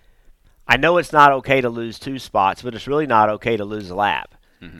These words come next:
Speaker 1: And that team would be better off just, okay, you know, we need, we need to just get this job done. I say that, you know, and at the same time, I defend drivers that speed on pit road because you have to be pushing the edges if you're gonna be successful.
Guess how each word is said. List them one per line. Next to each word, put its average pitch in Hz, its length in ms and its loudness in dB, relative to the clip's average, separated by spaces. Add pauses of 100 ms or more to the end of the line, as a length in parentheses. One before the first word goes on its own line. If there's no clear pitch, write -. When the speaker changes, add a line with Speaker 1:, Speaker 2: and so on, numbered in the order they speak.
(120)
Speaker 1:
And 117 360 0
that 139 180 4
team 139 240 -4
would 117 140 -4
be 113 100 -4
better 107 300 -2
off 101 200 -2
just, - 240 -12
okay, 78 380 -10 (140)
you 104 100 -18
know, 90 60 -16
we 110 140 -16
need, 117 180 -12
we 120 100 -12
need 110 220 -12
to 87 140 -14 (200)
just - 220 -14 (160)
get 110 160 -6
this 87 160 -18
job 92 380 -4
done. 80 340 -14 (840)
I 175 200 4
say 208 340 4
that, 165 340 6 (220)
you 151 140 -8
know, 165 480 -2
and 147 160 -4
at 147 120 -14
the 135 60 -14
same 165 300 0
time, 147 320 4
I 143 100 4
defend 139 360 -4
drivers 139 440 4
that 127 120 -10
speed 139 340 -6
on 127 120 -8
pit 123 200 -6
road 127 380 0 (180)
because 123 500 -6
you 127 80 -10
have 139 220 2
to 135 80 -10
be 123 120 -8
pushing 127 380 -10
the 113 180 0
edges 113 400 -2
if 113 140 -14
you're 120 80 -10
gonna 113 220 -8
be 110 120 -10
successful. - 640 -12